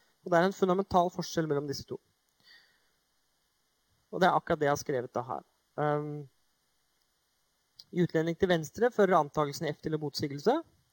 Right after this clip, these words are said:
og derfor kan ikke F være tilfelle. I utledningen til høyre fører antagelsen ikke F til en motsigelse, men konklusjonen er at F holder. Ikke bare at ikke F ikke kan være tilfelle.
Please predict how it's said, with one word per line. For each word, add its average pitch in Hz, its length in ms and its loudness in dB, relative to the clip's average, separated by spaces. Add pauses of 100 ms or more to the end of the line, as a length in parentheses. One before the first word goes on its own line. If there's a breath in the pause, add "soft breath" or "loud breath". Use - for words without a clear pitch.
og 180 100 -4
derfor 175 220 0
kan 160 140 -4
ikke 151 220 -6
F - 140 -18
være 139 160 -4
tilfelle. 160 400 -2 (760 soft breath)
I 196 80 4
utledningen 185 360 0
til 220 120 2
høyre 180 380 4
fører 180 240 6
antagelsen 156 500 -2
ikke 139 220 -6
F - 80 -12
til 151 100 -4
en 147 80 -2
motsigelse, 143 500 -2
men 185 120 -4
konklusjonen 208 920 -4
er 190 140 4
at 180 140 -2
F - 120 -8
holder. 147 300 4 (100)
Ikke 233 160 -2
bare 185 240 8
at - 140 -20
ikke 175 320 -4
F - 80 -16 (100)
ikke - 160 -18
kan 156 140 0
være 156 160 -4
tilfelle. 127 340 -4